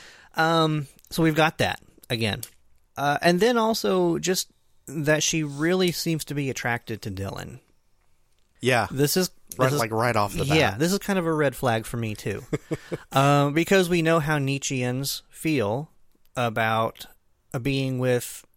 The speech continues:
Speaker 1: humans,
Speaker 2: Mm-hmm.
Speaker 1: right? I mean, Tyr has made it absolutely abundantly clear, right? It, it's Nietzschean or nothing for him.
Speaker 2: Right.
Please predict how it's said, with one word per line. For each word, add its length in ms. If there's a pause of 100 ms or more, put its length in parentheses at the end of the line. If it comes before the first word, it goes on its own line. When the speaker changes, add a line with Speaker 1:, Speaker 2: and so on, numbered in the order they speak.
(160)
Speaker 1:
humans, 760
Speaker 2:
Mm-hmm. 300 (140)
Speaker 1:
right? 280
I 80
mean, 240
Tyr 280
has 180
made 260
it 160 (120)
absolutely 840
abundantly 480
clear, 360
right? 300 (560)
It, 200 (100)
it's 200
Nietzschean 560
or 260
nothing 340
for 140
him. 380
Speaker 2:
Right. 380